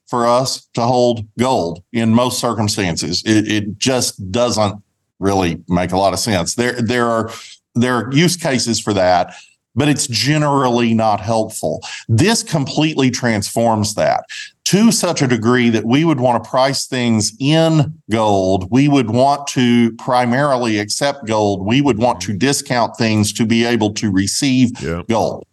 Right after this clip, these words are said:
Speaker 2: Yeah.
Speaker 1: And works in a way at, at the state level where we hand them a thousand dollars or a million dollars or whatever. And if they don't have that much gold, they just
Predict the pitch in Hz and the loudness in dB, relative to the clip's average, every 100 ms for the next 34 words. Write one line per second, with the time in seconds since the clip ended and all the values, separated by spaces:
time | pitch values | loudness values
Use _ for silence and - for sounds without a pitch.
0 | - 82 139 139 - - - _ _ _ | -14 -8 -4 -4 -4 -10 -14 _ _ _
1 | 127 139 220 240 120 - - - - _ | -2 2 2 0 -2 -4 -4 -6 -12 _
2 | - 151 139 117 117 113 110 107 _ - | -2 0 2 2 2 2 -2 -8 _ -4
3 | 131 123 127 117 113 - 185 220 117 101 | -2 -2 -2 -2 -2 -2 -4 -2 0 0
4 | 82 85 - _ _ 120 131 135 127 85 | 0 -2 -6 _ _ -2 2 2 -2 -6
5 | - _ _ _ _ - 165 180 160 156 | -20 _ _ _ _ -2 2 2 2 2
6 | 151 135 120 123 123 123 120 113 120 117 | 2 0 0 2 2 2 0 2 2 2
7 | 117 117 107 98 101 117 117 107 110 117 | 0 0 -2 -2 0 2 2 2 2 2
8 | 107 104 107 107 104 107 127 147 110 101 | 0 -2 -2 0 0 0 0 0 0 -2
9 | - - 131 127 123 139 180 156 165 160 | -6 -8 -4 -2 -2 -2 0 2 2 2
10 | - 151 147 139 135 127 123 - 143 214 | -2 -4 -2 0 0 0 -4 -2 0 2
11 | 135 139 139 165 160 | 0 -2 0 0 -2